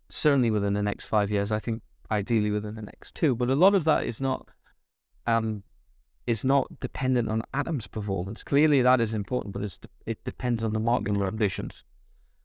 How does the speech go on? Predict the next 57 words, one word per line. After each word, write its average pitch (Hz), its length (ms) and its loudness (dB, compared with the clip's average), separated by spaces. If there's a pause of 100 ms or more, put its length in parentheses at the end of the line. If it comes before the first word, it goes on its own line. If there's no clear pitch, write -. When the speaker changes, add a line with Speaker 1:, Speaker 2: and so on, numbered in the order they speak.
Speaker 1:
Um, 120 360 0 (300)
<clears throat> - 320 -16
I 120 100 2
think, 147 320 0 (1080)
you 123 120 2
know, 113 100 2 (340)
possibly 117 420 0
we 113 180 2
would 113 140 2
have 104 120 0
been 110 240 0 (460)
closer 120 360 2
to - 160 -4
that 113 260 2
goal, 107 420 2 (260)
um, 107 340 -2
than 113 180 -2
we 113 140 2
are 110 260 4
if - 260 -4
the, 123 140 0
the, 113 400 0
the 110 160 0
world 123 340 4
economy 113 400 -4
had 110 160 -6
not 110 180 -4
suffered 107 360 -2
the 117 80 -2
way 110 100 -2
it 117 240 -2
has 110 200 2
in 107 80 -2
Speaker 2:
Mm-hmm. 113 80 2
Speaker 1:
the 107 60 2
last - 380 -2 (420)
year, - 380 2
year 113 160 0
and 104 100 2
a 110 40 0
half. - 220 -2
Speaker 2:
Mm-hmm. 110 560 -10
Speaker 1:
So - 180 -2
that's 160 260 4
certainly 127 340 2
the 117 140 0
number 110 220 0
one 120 180 0
goal. 110 240 0
I 120 60 -2
think 160 180 -2
the 156 80 4
other 156 140 4
goal 123 240 2
would 113 160 -4
be, 117 240 0
um, 110 320 -6